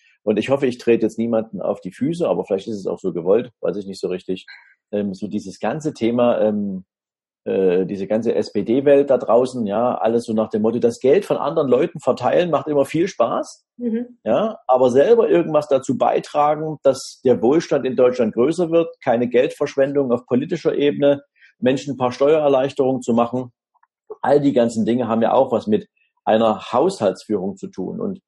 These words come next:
Speaker 1: jetzt guck dir einen Staat an, das ist jetzt mal so wirklich für die ganz Hardcore-Typen, ja, wenn ein Staat seinen Haushalt nicht im Griff hat, wie kannst du dann erwarten,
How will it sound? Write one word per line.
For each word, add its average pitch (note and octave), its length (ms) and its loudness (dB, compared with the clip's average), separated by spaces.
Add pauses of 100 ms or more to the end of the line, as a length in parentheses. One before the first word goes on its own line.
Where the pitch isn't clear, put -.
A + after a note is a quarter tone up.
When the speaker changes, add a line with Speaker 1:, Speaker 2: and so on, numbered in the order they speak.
(240)
Speaker 1:
jetzt A2 140 -8
guck F#3+ 180 0
dir F3 100 2
einen C3 80 0
Staat A#2 420 2
an, F#3+ 260 -4 (680)
das G#2+ 160 -4
ist D#3 160 -2
jetzt C#3+ 300 -4
mal B2 160 2
so A#2+ 140 0
wirklich B2 400 0 (400)
für A2+ 160 -2
die G2+ 120 -6
ganz B2 360 -2
Hardcore-Typen, F#3 1080 -2 (120)
ja, C#3 340 -4 (640)
wenn B2 120 4
ein B2+ 140 0
Staat D#3+ 380 0
seinen C#3+ 240 2
Haushalt C#3 440 2
nicht B2+ 160 -2
im A2+ 120 0
Griff B2+ 280 0
hat, - 220 -2
wie A#2+ 100 -4
kannst E3 300 -4
du C#3 60 -2
dann - 180 -2
erwarten, D3 640 -2